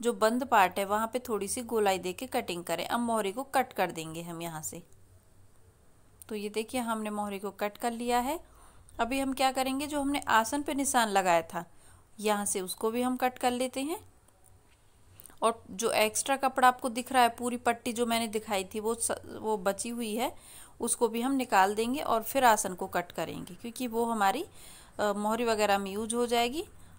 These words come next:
अब देखिए मैंने आसन को कट कर दिया है। अब जो आपको ये वाली पट्टी सीधी दिख रही है इसको निकाल के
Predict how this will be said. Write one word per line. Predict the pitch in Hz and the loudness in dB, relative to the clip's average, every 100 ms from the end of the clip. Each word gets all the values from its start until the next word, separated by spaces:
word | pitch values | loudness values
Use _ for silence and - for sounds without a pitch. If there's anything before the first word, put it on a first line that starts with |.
| - - - - | -20 -20 -20 -6
अब | 208 | -6
देखिए | 208 240 277 | -2 -2 0
मैंने | 254 226 | 2 2
आसन | 214 202 226 220 | 4 2 0 -4
को | 220 | -2
कट | 220 220 | 0 -2
कर | - 254 | 0 -2
दिया | 240 247 254 | 0 2 4
है। | 277 | 4
अब | - 226 | 2 2
जो | 240 | 4
आपको | 240 226 - | 2 2 -4
ये | 254 226 254 | -4 2 6
वाली | 254 247 | 6 4
पट्टी | 247 240 254 | 0 -2 -2
सीधी | 247 247 233 220 | -2 -2 -4 -4
दिख | 240 240 | -4 -2
रही | 233 202 | -2 -2
है | 180 165 - - - - - - - - - - - | -4 -8 -14 -20 -20 -20 -20 -20 -20 -20 -20 -20 -8
इसको | 220 - 240 | -2 0 0
निकाल | 226 208 196 180 185 | 0 2 4 4 2
के | 277 | -4